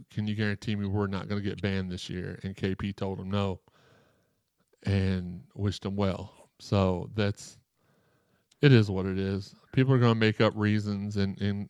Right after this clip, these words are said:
and complain. It is what it is. Sean, what's up with the pouty lips? Bubba, why are you looking at it? What's your opinion on the five oh two Circle? I, I've got many friends that work on the five oh two Circle, so it's pro-, I'm probably not the best person to ask about that.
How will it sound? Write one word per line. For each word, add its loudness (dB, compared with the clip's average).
and -2
complain. -4
It -2
is -4
what -6
it -2
is. 0
Sean, 2
what's 4
up 8
with -2
the -10
pouty 2
lips? 0
Bubba, 4
why 4
are 6
you 2
looking 0
at -6
it? -12
What's 2
your 6
opinion 4
on 4
the 0
five 4
oh 2
two -2
Circle? 4
I, 6
I've 4
got 2
many 2
friends 0
that 2
work -2
on -6
the -6
five -8
oh -10
two -14
Circle, -10
so -6
it's -6
pro-, -8
I'm 2
probably 4
not -4
the -4
best -4
person -4
to -8
ask -8
about -4
that. -6